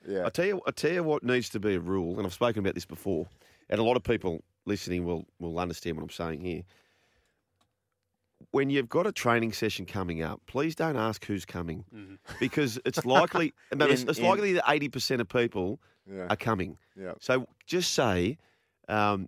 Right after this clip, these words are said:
Speaker 2: "If you can't make it, please message me direct." It's just inundation of messaging. My, my phone is not stopping all day.
Speaker 1: Yeah, you can mute them.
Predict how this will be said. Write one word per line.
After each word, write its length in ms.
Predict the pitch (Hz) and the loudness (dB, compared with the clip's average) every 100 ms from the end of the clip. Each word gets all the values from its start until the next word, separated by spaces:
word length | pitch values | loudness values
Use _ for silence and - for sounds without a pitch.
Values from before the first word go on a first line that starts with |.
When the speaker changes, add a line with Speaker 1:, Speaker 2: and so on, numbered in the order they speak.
| - | -6
Speaker 2:
"If 160 | 120 | -4
you 80 | 117 | -4
can't 480 | - - 120 143 - | -4 0 2 2 2
make 280 | 110 98 - | 2 2 2
it, 180 | 107 - _ _ _ | -2 -2 _ _ _
please 420 | 113 120 117 101 | 0 2 2 0
message 380 | 110 110 107 87 | 0 0 -4 -4
me 180 | 104 95 | -2 -2
direct." 720 | 90 90 92 87 - - - _ _ _ _ - | -2 -2 0 -2 -6 -20 -20 _ _ _ _ -2
It's 280 | 131 - | -2 -2
just 380 | - 139 120 - _ _ - | -2 -2 -2 -8 _ _ -6
inundation 760 | 143 143 123 113 113 - 92 95 | -2 0 2 2 2 0 -6 -2
of 400 | 95 95 87 - _ _ _ _ _ _ - | 0 0 -2 -12 _ _ _ _ _ _ -2
messaging. 480 | 147 175 135 90 87 | -2 0 -4 -6 -2
My, 140 | 113 | -2
my 140 | 120 | 0
phone 280 | 123 143 156 | 0 2 2
is 120 | 131 | 0
not 120 | 117 - | -2 0
stopping 460 | 120 110 98 90 - | -2 0 -4 -4 -4
all 160 | 101 | -2
day. 300 | 92 113 95 - | 0 -2 -4 -4
Speaker 1:
Yeah, 100 | 123 | -2
you 100 | 160 | -2
can 160 | 123 87 | -4 -6
mute 200 | 92 - | -8 -8
them. 220 | 160 | -10